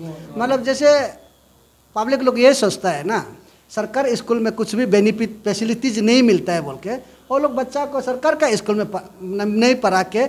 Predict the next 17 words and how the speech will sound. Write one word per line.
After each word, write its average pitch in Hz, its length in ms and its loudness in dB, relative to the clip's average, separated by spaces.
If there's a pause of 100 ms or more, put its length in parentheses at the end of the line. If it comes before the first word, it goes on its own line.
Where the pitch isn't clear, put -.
(140)
पब्लिक 269 280 2
का 269 120 2
स्कूल 214 260 -4
में, 202 140 -4
मतलब 185 320 -4
ये 180 180 -4
जो, 165 220 -6 (540)
आ, 165 320 -8
जो 170 260 -8 (400)
प्राइवेट 233 400 2
स्कूल 202 240 -2
में 202 120 2
वो 185 80 4
लोग 190 180 0
पढ़ाता 180 320 -2
है 147 100 -8
ना, 131 140 -10